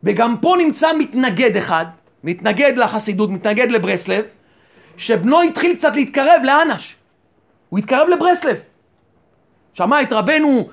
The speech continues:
התקרב לברסלב, אמר, תשמע, איזה דיבורים, איזה דברים, ליקוטי מוהר"ן, איזה דברים נפלאים. ולמד הרבה גמרא ופוסקים. ועתה מכריחים אותו אנשי בליעל,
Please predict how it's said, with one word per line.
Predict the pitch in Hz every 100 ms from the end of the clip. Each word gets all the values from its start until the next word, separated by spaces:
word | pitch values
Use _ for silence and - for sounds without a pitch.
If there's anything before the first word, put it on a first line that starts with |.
| _
התקרב | 202 - 226 262
לברסלב, | 220 202 311 302 302 247 127 - _ -
אמר, | - 247
תשמע, | - 330 320 285
איזה | 175
דיבורים, | 180 208 185 277 311 254
איזה | 262 240
דברים, | 170 247 311 269
ליקוטי | 208 208 320
מוהר"ן, | 277 247 311 302
איזה | 262 208
דברים | 240 294
נפלאים. | 294 - 277 320 311 - _ _ _ _ _ _ 135
ולמד | 220 247 247 311 392
הרבה | 359 269 185 370
גמרא | 233 277 294
ופוסקים. | 359 339 277 - 262 170 - _ _ _ _ _ _ _ _ _ _
ועתה | 135 165 170 359 415
מכריחים | 202 240 285 - 359
אותו | 339 - 277
אנשי | 269 - 302
בליעל, | 302 269 254 208 190 220